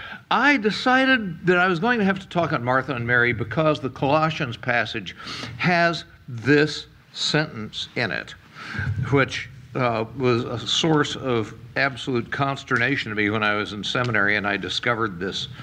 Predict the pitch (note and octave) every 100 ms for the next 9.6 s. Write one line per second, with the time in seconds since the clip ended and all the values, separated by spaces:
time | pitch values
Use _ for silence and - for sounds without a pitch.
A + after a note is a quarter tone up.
0 | - - - - - - A2+ A#2 G#2 A2
1 | G2 D#2 G#2+ F#2+ C#2+ A#1+ A#1 - - -
2 | - - - - - - - C#3 A#2+ A2+
3 | A2+ G#2 - - - - - - - -
4 | - - - - - - - - - -
5 | G#3+ B3 A3+ F#3 D3+ C#3+ C#3+ C#3+ - G#3+
6 | A#3 G3+ E3+ D#3 - D3+ F3+ F#3 C#3 B2
7 | B2 D#3 F#3+ F#3+ B2+ G#2 A2+ C#3+ C3+ -
8 | - D#3 D#3 D#3 - - - - - D3
9 | D#3 - G#2 A#1 G#2+ -